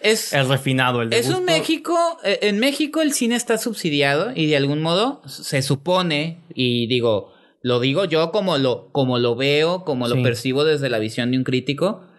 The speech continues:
Speaker 1: se supone que está abierto a cualquier propuesta y a cualquier cineasta.
Speaker 2: Sí, pues está la región
Speaker 1: Eh,
Speaker 2: salvaje.
Speaker 1: por eso
Speaker 2: Está la región salvaje.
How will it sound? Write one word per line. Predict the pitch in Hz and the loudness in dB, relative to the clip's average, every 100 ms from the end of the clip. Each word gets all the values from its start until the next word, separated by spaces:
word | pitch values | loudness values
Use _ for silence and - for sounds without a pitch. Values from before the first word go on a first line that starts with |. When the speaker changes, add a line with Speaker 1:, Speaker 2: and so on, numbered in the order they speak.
| - - | -20 -4
Speaker 1:
se | 139 | -2
supone | 139 127 143 139 214 | 0 -2 0 0 0
que | 170 | 0
está | 139 139 | 0 0
abierto | 135 147 147 - 214 247 - - | 2 2 2 -2 -4 -4 -6 0
a | 110 107 - | 2 2 -2
cualquier | 110 107 - 139 175 | -2 -2 0 0 0
propuesta | 220 214 156 143 139 180 226 - _ - | -2 -4 0 -2 0 -2 -2 -4 _ -4
y | 117 | -2
a | 113 | 0
cualquier | 117 104 117 113 | 0 -2 -2 -2
cineasta. | 139 127 113 - 175 | 0 0 -2 -4 -6
Speaker 2:
Sí, | 233 | -4
pues | 135 | -2
está | 113 | 0
la | 120 | 0
región | 117 110 | 0 0
Speaker 1:
Eh, | 127 | 0
Speaker 2:
salvaje. | 110 147 - | 2 0 0
Speaker 1:
por | 123 127 | -2 0
eso | 135 139 | 0 2
Speaker 2:
Está | 185 110 | 0 0
la | |
región | 117 110 | -2 -2
salvaje. | 104 113 139 | -4 -4 -6